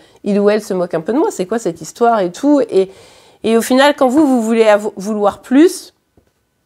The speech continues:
ben, le plus, euh, ça sera rien du tout, ou alors tellement petit que ce sera un peu nul, et vous, vous risquez de vous sentir un peu rejeté sur cette histoire. Donc là, on est vigilant, vigilante.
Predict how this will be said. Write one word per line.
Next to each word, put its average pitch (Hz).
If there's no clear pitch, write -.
ben, 185
le 185
plus, 294
euh, 190
ça 175
sera 151
rien 196
du 196
tout, 285
ou 196
alors 190
tellement 202
petit 202
que -
ce -
sera 208
un 180
peu 190
nul, 233
et 214
vous, 208
vous 202
risquez 233
de 214
vous 220
sentir 226
un 226
peu 247
rejeté 262
sur 214
cette 202
histoire. 190
Donc 196
là, 254
on 294
est 302
vigilant, 247
vigilante. 220